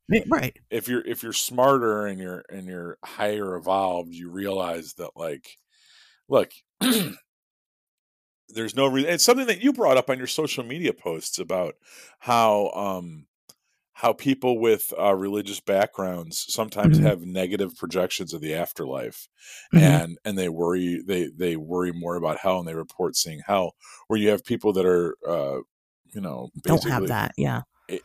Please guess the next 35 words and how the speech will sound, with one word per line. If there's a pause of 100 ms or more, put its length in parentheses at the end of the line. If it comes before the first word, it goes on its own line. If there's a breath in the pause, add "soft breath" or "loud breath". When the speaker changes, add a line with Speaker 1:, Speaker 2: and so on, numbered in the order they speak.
Speaker 2:
athe-,
well,
'cause
I
think
that
we, (400 soft breath)
one
thing
that
we
do
bring
with
us
when
we
die (540 soft breath)
is,
um, (260)
kind
of,
like, (760)
we're,
we're, (280)
we're
at
peace
with
our
souls,
like,
where
we're
at.